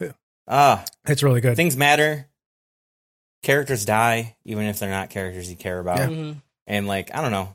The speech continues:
Speaker 2: there's just, like, intrigue, and I wanna know. And honestly, these episodes we ended on kinda hurt, 'cause I
Speaker 1: Yeah.
Speaker 2: really wanna, like, they're not showing us
Speaker 3: <laughs>
Speaker 2: yet
Speaker 3: Yeah.
Speaker 2: where they're in.
Speaker 3: Yeah.
Speaker 2: You know, we got the Inception moment. I'm like, "Get me in there.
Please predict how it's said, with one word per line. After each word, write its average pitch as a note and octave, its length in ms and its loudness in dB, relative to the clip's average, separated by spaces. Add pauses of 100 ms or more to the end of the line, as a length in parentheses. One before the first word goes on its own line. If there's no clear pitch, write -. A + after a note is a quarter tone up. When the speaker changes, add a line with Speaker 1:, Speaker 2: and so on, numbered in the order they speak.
Speaker 2:
there's A2+ 200 -2
just, C3 180 2
like, A#2 300 -2
intrigue, G#2+ 720 -6
and F#2+ 440 -10
I F#2+ 140 -14
wanna F#2+ 260 -4
know. F2+ 320 -6
And A2 120 -10
honestly, A#3 360 0
these F3 200 -4
episodes D3 420 -2
we A2+ 160 -6
ended G2+ 280 -8
on C#3+ 280 -10 (580)
kinda D#3+ 200 -2
hurt, C#3 220 0
'cause A2+ 140 -8
I A2+ 40 -2
Speaker 1:
Yeah. D3 160 6
Speaker 2:
really D3+ 120 0
wanna, B2+ 280 -6
like, G#2+ 280 -8 (1500)
they're C3 120 0
not E3+ 220 4
showing E3 340 4
us B2 220 4
Speaker 3:
<laughs> - 0 -
Speaker 2:
yet A#2+ 220 4
Speaker 3:
Yeah. G#2+ 120 -10 (160)
Speaker 2:
where A#2+ 320 4
they're A2+ 180 4
in. B2+ 200 2
Speaker 3:
Yeah. D3 240 0 (180)
Speaker 2:
You A2+ 100 -4
know, C3+ 240 2
we B2 160 0
got D3 180 4
the D3 80 0
Inception C3 540 2
moment. F#2+ 340 -4
I'm G#2 120 -6
like, G2 180 -6
"Get A2 120 -8
me G2+ 200 -14
in C#3 180 -2
there. A#2+ 140 -6